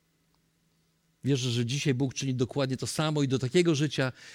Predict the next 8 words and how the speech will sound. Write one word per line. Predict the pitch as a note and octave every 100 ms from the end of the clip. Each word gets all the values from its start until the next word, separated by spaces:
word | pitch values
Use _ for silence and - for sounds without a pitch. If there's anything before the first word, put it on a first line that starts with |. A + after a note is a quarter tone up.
| -
i | B2
takiej | D#3+ D#3
pobożności | D3+ C#3+ C#3 B2 B2+ - - A2+ G#2+ _ _ _ _
zaprasza | G2+ C3 - D3 C#3+ C3
również | B2+ B2 A2
Ciebie. | - A#2+ G#2+ G2+ - _ _ _ _ _ _ _ _ _ _ _ _ -
Zaprasza | A2+ D3 C3+ C3
mnie. | A#2+ A2+ G2+